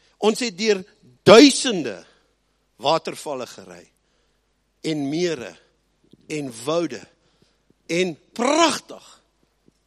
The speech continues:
Maar ek het in die midde daarvan God begeer. Begeer. Kom ons praat van die negatiewe kant. Kom ons swing hom bietjie. Let's talk about the negative. You can put the next verse on.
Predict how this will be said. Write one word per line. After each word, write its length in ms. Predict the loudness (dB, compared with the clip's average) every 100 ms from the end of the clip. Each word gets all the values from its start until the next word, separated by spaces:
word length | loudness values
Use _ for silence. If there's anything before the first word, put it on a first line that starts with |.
| _ _ _
Maar 240 | -20 -20 -20 -20
ek 80 |
het 240 | -20 -20 _ -12
in 160 | -10 -10
die 100 | -8
midde 280 | -8 -8
daarvan 480 | -12 -16 -20 -20 -20 _ _ _ _ _
God 640 | _ -20 -16 -10 -10 -10 _ _ _
begeer. 440 | -20 -20 -20 -20 -20 _ _ _ _ _ _ _ _ _ _ _ _ _ _ _ _ _
Begeer. 440 | -20 -18 -18 -18 -20 -20 _ _ _ _ _
Kom 100 | -8
ons 120 | -8
praat 280 | -4 -4 -2
van 140 | -6
die 100 | -6
negatiewe 520 | -4 -4 -6 -10 -12 -14
kant. 280 | -14 -18 _ _ _ _ _ _ _ _ _ _ _ _ _
Kom 120 | -8 -6
ons 140 | -4
swing 220 | -2 -2
hom 160 | -2 -4
bietjie. 340 | -8 -12 -20 _ _ _ _ _ _ _ _ _ _ _ -20 -12
Let's 200 | -4 -4
talk 180 | -2 -4
about 220 | -4 -6
the 80 | -6
negative. 500 | -8 -8 -10 -14 -20 _ _ _ -18
You 100 | -8
can 140 | -6
put 180 | -6 -6
the 80 | -6
next 320 | -6 -8 -12
verse 300 | -10 -10 -14
on. 120 | -20